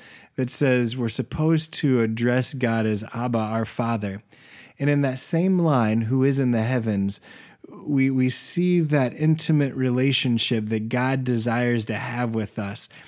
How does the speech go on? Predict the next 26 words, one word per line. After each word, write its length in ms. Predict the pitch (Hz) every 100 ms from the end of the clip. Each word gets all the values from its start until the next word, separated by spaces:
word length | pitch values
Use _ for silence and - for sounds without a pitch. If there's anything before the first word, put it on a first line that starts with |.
| - -
that 160 | - 113
intimate 500 | - 170 165 175 160
relationship 880 | 143 131 127 131 - 131 113 - 110
that, 220 | 104 113 107
that 240 | 110 107
Jesus 720 | 110 127 156 139 127 107 104 - - - - 123
gives 340 | 135 147 139
us 180 | 139 131
permission 640 | - 139 123 120 113 117 107
to 220 | - 113
address 640 | 107 107 113 120 131 - - - -
Yahweh 680 | - 156 127 139 135 123 113 113 -
as 420 | 127 117 113 110
Father. 600 | - - 127 131 117 101 101 - - - -
And 100 | 139
in 60 | 135
that 140 | 127
same 280 | - 160 160
line, 180 | 143 131
"who 160 | 120 135
is 140 | 127
in 80 | 127
the 100 | 117
heavens," 380 | 120 127 120 107
we 100 | 113
realize 540 | 123 139 123 113 101